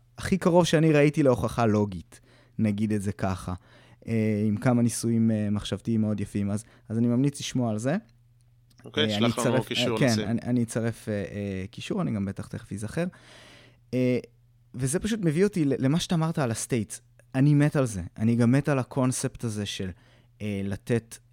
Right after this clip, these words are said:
Speaker 1: יותר, אה, יכולת לבחור ולהחליט לרשויות מקומיות וכל מיני כאלה דברים.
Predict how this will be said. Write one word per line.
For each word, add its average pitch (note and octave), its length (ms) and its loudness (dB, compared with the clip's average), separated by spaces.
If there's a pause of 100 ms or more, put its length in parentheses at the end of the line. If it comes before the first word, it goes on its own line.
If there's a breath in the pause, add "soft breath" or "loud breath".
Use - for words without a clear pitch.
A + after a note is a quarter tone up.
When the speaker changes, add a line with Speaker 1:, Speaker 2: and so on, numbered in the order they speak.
Speaker 1:
יותר, A2 600 2 (140)
אה, G#2+ 60 -6 (420)
יכולת A2+ 720 -4
לבחור G#2 440 -8
ולהחליט A2 520 -6
לרשויות G#2 560 -6
מקומיות A2 580 -2
וכל - 180 -4
מיני B2+ 180 -2
כאלה B2 240 -4
דברים. A2+ 300 -6